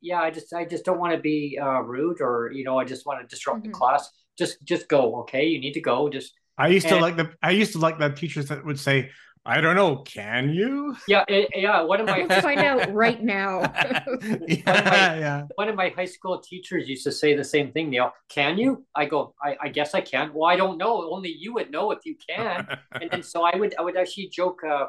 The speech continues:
Speaker 1: further down the line when I was in, uh, in college and I was a business administration program, and then I took a tra-, uh, travel and customs and an immigration program. Yeah, it was quite interesting,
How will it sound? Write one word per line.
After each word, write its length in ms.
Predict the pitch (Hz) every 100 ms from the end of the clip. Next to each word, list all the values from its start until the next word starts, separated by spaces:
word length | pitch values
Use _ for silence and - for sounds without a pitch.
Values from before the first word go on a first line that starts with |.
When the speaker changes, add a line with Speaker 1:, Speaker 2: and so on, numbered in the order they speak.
| -
Speaker 1:
further 320 | 160 156 143
down 260 | 131 135 131
the 60 |
line 340 | 120 123 127 123
when 100 | 120
I 220 | 127 139
was 120 | 127
in, 180 | 131 131
uh, 260 | 127 117 113 - _
in 120 | 160 139
college 400 | 135 135 135 -
and 160 | 120 - _ - _ _
I 180 | 131 123 123
was 140 | 117 -
a 120 | 143
business 460 | 113 151 147 143 -
administration 800 | 123 120 117 - 123 123 139 123
program, 580 | 131 117 117 117 113
and 80 | 113
then 100 | 117
I 120 | 113 110
took 240 | - 120
a 40 |
tra-, 360 | 113 - 127 120 -
uh, 200 | 127 120 - _ _ -
travel 380 | - 160 147
and 100 | 139
customs 560 | - 151 147 - 135 113
and 120 | 120
an 60 | 123
immigration 760 | 151 139 131 123 127 127 160 160
program. 520 | - 175 170 196 226 - - - _
Yeah, 240 | 151 131 139
it 80 |
was 180 | 147 151
quite 220 | - 214
interesting, 640 | 160 170 - 185 - 127